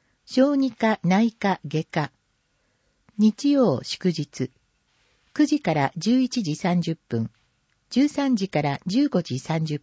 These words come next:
分。表終わり。急患の人に応急的診療だけ行います。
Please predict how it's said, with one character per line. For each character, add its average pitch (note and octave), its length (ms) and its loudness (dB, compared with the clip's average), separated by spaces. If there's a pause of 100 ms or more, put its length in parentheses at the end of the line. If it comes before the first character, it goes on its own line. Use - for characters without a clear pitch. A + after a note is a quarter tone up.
分。 G2+ 200 -10 (1600)
表 A3+ 320 4
終 C#3 100 -2
わ B2 140 -2
り。 - 160 -12 (1800)
急 D4+ 200 4
患 D4 240 0
の C4+ 100 2
人 B3+ 260 2
に D#3+ 280 0
応 B3+ 200 4
急 C4+ 240 0
的 B3 260 0
診 A3+ 240 2
療 A3 160 4
だ G3 120 0
け F3+ 160 0
行 D#3+ 220 0
い C#3+ 220 -2
ま B2 140 0
す。 - 180 -20